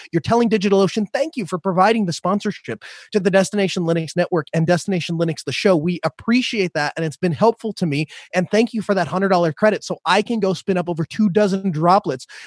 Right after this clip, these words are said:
or a monster-sized droplet for two months." Again, you can get started on DigitalOcean with that hundred dollar credit by going to D O dot C O slash D L N. And a huge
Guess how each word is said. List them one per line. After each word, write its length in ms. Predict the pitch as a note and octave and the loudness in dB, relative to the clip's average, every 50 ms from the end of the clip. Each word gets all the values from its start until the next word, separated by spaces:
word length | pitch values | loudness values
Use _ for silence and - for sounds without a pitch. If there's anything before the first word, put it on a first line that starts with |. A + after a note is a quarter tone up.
| - _ | -6 _
or 160 | G3 G#3 G3+ | 4 4 4
a 40 | G3 | 6
monster-sized 880 | F#3 F#3 G3 A3 A#3 B3+ C4 - - B3+ A3 - - F#3 F3 E3 D3+ - | 6 6 6 6 6 4 0 -2 -2 -4 -4 0 2 2 2 2 0 0
droplet 360 | E3+ C#3+ C#3 - D#3+ - - | 0 0 0 0 -4 -6 -6
for 80 | - | -12
two 200 | D3+ - - F3+ | -12 -4 -4 -2
months." 280 | D3+ D3+ D3+ G2+ - - - - - - - | 0 0 -2 -2 -6 -12 -18 -18 -20 -6 -4
Again, 180 | D3 D#3+ F#3 F#3+ | 2 2 2 2
you 60 | F3 | 2
can 120 | - F#3+ | 0 0
get 120 | E3+ E3 - | -2 -2 -2
started 300 | - F3+ F3 F3 E3+ D#3+ | -2 0 0 2 0 0
on 100 | D#3 C#3 | 0 2
DigitalOcean 460 | D#3+ E3+ E3 F3 F3 D3+ D3 C#3 - | 0 0 0 0 0 0 0 0 -2
with 120 | D#3+ C#3+ | -4 -2
that 120 | - C#3+ C3 | -2 -4 -4
hundred 240 | - C#3 E3 G3 G3 | -2 -2 -2 0 2
dollar 180 | F#3+ F#3 F3 D3+ | 2 2 2 2
credit 240 | - D3 C3 C3 | 0 -2 -2 -2
by 140 | - C#3 C3 | -2 -2 -2
going 220 | B2 C3+ C#3 C3 B2+ | -2 0 -2 -2 -2
to 80 | B2+ | -6
D 280 | A#2 - F3+ G3+ G#3+ F#3+ | -4 -2 0 2 4 4
O 180 | D3+ C#3+ D3 | 4 4 2
dot 300 | C#3 B2 B2+ C#3+ E3+ - | 0 0 0 0 0 -2
C 280 | - - - F#3 D#3+ C#3 | -4 -6 -4 -2 0 0
O 160 | B2+ C3 B2+ _ - _ | 0 -2 -4 _ -16 _
slash 480 | - - - - C#3+ D#3 D#3 D#3 C#3+ - | -12 -10 -8 -2 0 2 2 2 0 -2
D 140 | - D3+ C#3+ | -2 0 0
L 120 | C#3+ C#3 C3+ | 2 2 0
N. 100 | C3+ C3+ | -2 -2
And 100 | C3 C3+ | -2 -4
a 40 | |
huge 460 | B2 - - - F#3+ F#3 F3 C#3+ - | -6 -8 -2 0 2 2 2 0 -4